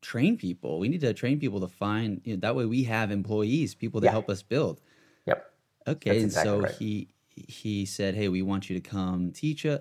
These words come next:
Speaker 1: teach. We want you to design the curriculum."
Speaker 2: That's right. And I, I had zero experience in doing any of that. Um, I,
Speaker 1: <laughs>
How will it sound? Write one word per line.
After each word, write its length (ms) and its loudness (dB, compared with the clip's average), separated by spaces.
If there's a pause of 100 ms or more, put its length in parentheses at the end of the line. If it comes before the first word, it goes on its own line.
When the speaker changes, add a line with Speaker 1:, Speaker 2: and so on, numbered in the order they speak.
Speaker 1:
teach. 360 -2
We 80 -4
want 220 -2
you 80 -4
to 40 -4
design 380 -2
the 100 -4
curriculum." 680 -4 (360)
Speaker 2:
That's 200 -8
right. 180 0 (520)
And 100 2
I, 280 4 (100)
I 100 0
had 340 -2
zero 840 2 (140)
experience 600 -2
in 100 -6
doing 260 -4
any 200 -4
of 80 -6
that. 320 -6 (300)
Um, 580 2
I, 380 2 (260)
Speaker 1:
<laughs> 540 6